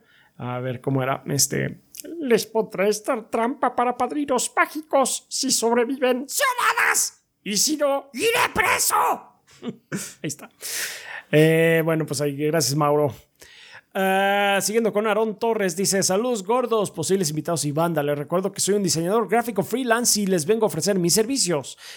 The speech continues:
El precio lo podemos razonar en privado, pero como voy empezando, prometo brindar una tarifa baja. Pueden seguirme y contactarme en mis redes sociales.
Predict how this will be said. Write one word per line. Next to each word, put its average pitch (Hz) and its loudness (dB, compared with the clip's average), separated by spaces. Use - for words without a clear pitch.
El 196 4
precio 220 2
lo 185 2
podemos 175 2
razonar 160 -2
en 190 -2
privado, 170 2
pero 165 2
como 143 -2
voy 175 2
empezando, 180 0
prometo 156 0
brindar 139 -4
una 143 -6
tarifa 165 0
baja. 220 0
Pueden 320 2
seguirme 302 2
y - -12
contactarme 226 0
en 185 4
mis 165 2
redes 190 0
sociales. 185 2